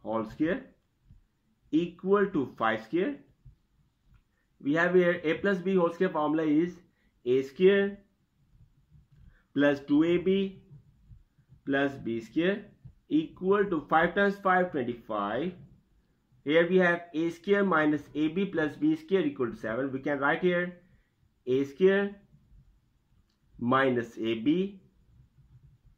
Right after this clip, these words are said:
plus B square equal to seven. Now I'm going to subtract them. Plus here we have minus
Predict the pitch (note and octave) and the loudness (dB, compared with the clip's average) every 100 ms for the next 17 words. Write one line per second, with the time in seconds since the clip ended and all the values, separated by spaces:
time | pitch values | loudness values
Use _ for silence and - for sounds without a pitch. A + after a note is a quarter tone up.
0 | _ _ - - C#3 C#3 C3+ G#2 A2 G#2+ | _ _ -16 -4 0 0 -2 -6 -8 -8
1 | - D3 D#3 - - _ _ - _ - | -4 -2 -2 -4 -10 _ _ -20 _ -6
2 | D#3+ F3 - F#3 G#3 G3 - D3 C#3+ C#3+ | -4 -4 -6 -2 -2 -2 -2 0 0 -4
3 | - _ - G#2 G2+ A#2 D#3+ F#3+ - - | -12 _ -6 -4 -2 -4 -4 -6 -14 -20
4 | _ _ _ _ _ _ _ _ _ _ | _ _ _ _ _ _ _ _ _ _
5 | _ - C3+ D3 D#3 F#3 G3+ E3+ D#3+ E3 | _ -4 -2 0 2 0 2 0 0 -2
6 | - C3 - D3+ - F#3 F#3 F#3+ - _ | -6 -8 -4 -4 -2 0 0 -2 -10 _
7 | _ _ _ C#3 D#3+ F3+ F#3 F#3 F#3 E3 | _ _ _ 0 0 2 2 2 2 0
8 | D3 A#2 G#2 G#2 G#2+ D#3 | -2 -2 -4 -4 -4 -6